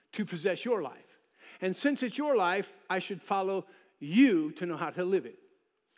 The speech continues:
right? And the importance of that. So there's a covenant, there's covenant language there. So we go back and we look at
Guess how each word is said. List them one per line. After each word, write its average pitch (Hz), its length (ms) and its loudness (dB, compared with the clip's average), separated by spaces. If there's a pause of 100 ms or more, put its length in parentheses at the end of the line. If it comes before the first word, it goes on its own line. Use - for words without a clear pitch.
(140)
right? 180 220 0 (260)
And 170 160 0
the 180 80 0
importance 170 420 -4
of 147 180 -6
that. 127 180 -14 (340)
So 240 280 0
there's 196 180 4
a 190 80 0
covenant, 214 480 -4
there's 196 160 0
covenant 190 420 -4
language 185 540 -4
there. 156 160 -6
So - 140 -2
we 208 100 2
go 185 140 2
back 180 320 -2
and 175 80 -6
we 170 80 -2
look 190 240 2
at 175 100 0